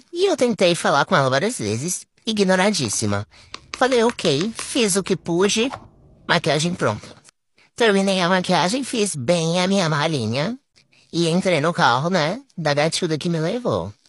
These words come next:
Aí no caminho, ai, muito obrigada, não sei o quê, ficaram maravilhosos, pipipi, popopó. Falei, "Não,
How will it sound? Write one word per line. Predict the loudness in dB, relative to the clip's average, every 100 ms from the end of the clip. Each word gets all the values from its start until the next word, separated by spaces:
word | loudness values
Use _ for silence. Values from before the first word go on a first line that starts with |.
| -20 -20 _ _ _
Aí | -2 0
no | 2
caminho, | 2 0 2 0 0
ai, | 2 2
muito | 2 0 2
obrigada, | 2 2 2 2 0
não | -2
sei | 0 -2
o |
quê, | 0 0 0
ficaram | 0 0 2
maravilhosos, | 2 2 0 2 2 2 0 -2
pipipi, | -2 -2 -2 -4 -2 -2
popopó. | 0 0 0 -2 2 4 4 0 -16 _ _
Falei, | -10 -2 0
"Não, | 2 0 -2 -2 0 -2 -4